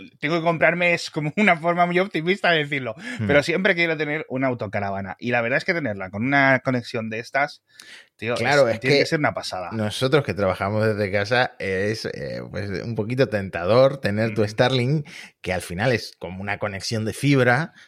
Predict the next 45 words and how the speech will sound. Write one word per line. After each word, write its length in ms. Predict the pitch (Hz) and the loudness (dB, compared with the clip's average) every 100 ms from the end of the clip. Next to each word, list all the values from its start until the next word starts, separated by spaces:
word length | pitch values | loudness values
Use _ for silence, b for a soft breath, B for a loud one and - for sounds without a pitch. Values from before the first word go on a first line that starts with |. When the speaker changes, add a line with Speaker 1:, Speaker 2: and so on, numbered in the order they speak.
| - | -10
Speaker 2:
no 400 | 101 107 139 139 | -6 0 2 4
de 120 | 131 | 4
fibra 360 | - 139 135 | 2 2 4
como 120 | 123 120 | 2 -2
las 120 | 117 | -4
que 100 | 110 | -4
tenemos 300 | 120 131 120 | -2 0 0
en 80 | 113 | -2
España 320 | - 123 123 | 0 0 4
de 40 | |
un 40 | 113 | 2
Speaker 1:
Exacto. 60 | 117 123 | 2 2
Speaker 2:
gigabit, 400 | 110 123 135 135 | 4 4 4 0
pero 180 | 101 95 | -4 -4
sí 300 | - 113 104 | -4 -4 -6
una 220 | 90 101 | -8 -6
buena 300 | 101 107 113 104 | -2 0 0 0
conexión 640 | 104 101 - 117 113 143 - | -2 -2 0 0 2 -2 -6
Speaker 1:
Sí. 200 | - - | -4 -2
Speaker 2:
y 220 | 95 90 | -2 -4
poder 300 | - 82 85 | -10 -10 -2
moverte 440 | 113 123 123 135 127 | 2 4 4 4 2
por, 360 | 101 92 92 | 2 0 -4
por, 220 | 87 87 80 | -8 -10 -10
por 160 | - 82 | -14 -10
toda 140 | 113 | 0
Europa, 400 | 110 101 151 143 | 2 4 4 4
por 120 | 101 98 | 4 2
ejemplo, 420 | - 165 143 98 | 2 0 2 -2
Speaker 1:
Sí. 40 | |
Speaker 2:
con 160 | 95 92 | -2 -4
tu 80 | 90 | -6
autocaravana. 400 | 85 85 82 131 | -6 -6 -2 0
Speaker 1:
Total, 160 | 127 127 | 2 0
Speaker 2:
Me 60 | |
parece 320 | - - - 95 | -6 -14 -10 -6
in- 60 | |
Speaker 1:
totalmente. 560 | 95 147 160 143 147 120 B B | -2 -2 -2 -2 -4 -6 B B
A 80 | 120 | -2
mí 60 | 151 | 2
me 80 | |
hace 100 | 202 220 | 2 0
mucha 200 | 208 196 | 2 4
gracia 240 | 180 220 | 4 2
porque 420 | 190 160 131 - | 0 2 2 2